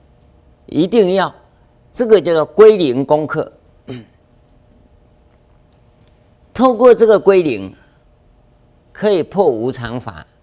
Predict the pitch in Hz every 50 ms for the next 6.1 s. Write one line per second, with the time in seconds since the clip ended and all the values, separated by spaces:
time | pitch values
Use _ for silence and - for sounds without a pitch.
0 | _ _ _ _ _ _ _ _ _ _ _ _ _ _ _ _ _ _ _ _
1 | - - - 185 220 214 190 143 101 92 139 175 175 135 98 82 - - 120 196
2 | 196 185 185 180 180 175 156 135 113 110 113 123 135 135 - - 76 - - _
3 | _ _ _ _ _ _ _ _ _ _ _ _ _ _ _ _ _ _ _ _
4 | _ _ _ _ _ _ _ _ _ _ _ _ _ _ _ _ - - - 165
5 | 220 254 262 247 208 127 131 117 113 110 117 131 165 208 165 143 131 110 104 104
6 | -